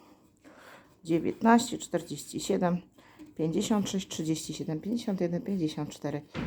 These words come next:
trzydzieści pięć. Pięćdziesiąt trzy. Jest dwadzieścia pięć, czterdzieści sześć, dwadzieścia cztery, trzydzieści dwa, pięćdziesiąt cztery, czternaście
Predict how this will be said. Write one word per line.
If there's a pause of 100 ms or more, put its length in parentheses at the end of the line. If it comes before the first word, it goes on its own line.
(300)
trzydzieści
pięć. (2500)
Pięćdziesiąt
trzy. (2750)
Jest
dwadzieścia
pięć,
czterdzieści
sześć,
dwadzieścia
cztery,
trzydzieści
dwa,
pięćdziesiąt
cztery,
czternaście